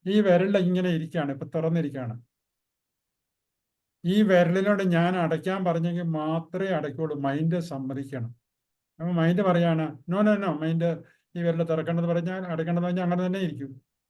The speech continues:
ദേ ഇപ്പൊ അടയ്ക്കല, കാരണം മൈൻഡ് സമ്മതിക്കുന്നില്ല. ദേ മൈൻഡ് സമ്മതിക്കാൻ പോവാണ്, അടച്ചു.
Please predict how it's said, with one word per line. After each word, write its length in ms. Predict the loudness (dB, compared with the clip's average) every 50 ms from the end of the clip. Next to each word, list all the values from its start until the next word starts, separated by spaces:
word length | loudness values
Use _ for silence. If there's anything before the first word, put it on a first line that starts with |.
| _ _ -4
ദേ 120 | -2 -2
ഇപ്പൊ 160 | 0 0 0 0
അടയ്ക്കല, 540 | 0 0 -2 -2 -4 -4 -4 -6 -8 -8 -10 _ _ _ _ _ _ _ _ _ _ _ -6
കാരണം 220 | -2 0 2 2 2
മൈൻഡ് 280 | 2 2 2 2 0
സമ്മതിക്കുന്നില്ല. 720 | 0 -2 -2 -4 -4 -4 -6 -6 -6 -8 -8 -10 -12 -16 _ _ _ _ _ _ _ _ _ _ _ 0
ദേ 120 | 2 4 4
മൈൻഡ് 300 | 6 6 6 4 4 2
സമ്മതിക്കാൻ 460 | 2 2 2 2 2 2 2 0 0
പോവാണ്, 420 | -2 -4 -4 -4 -4 -6 -6 -8 _ _ _ _ _ _ _ _ _ _ _ _ _ _ _
അടച്ചു. 320 | -8 -8 -6 -8 -8 -12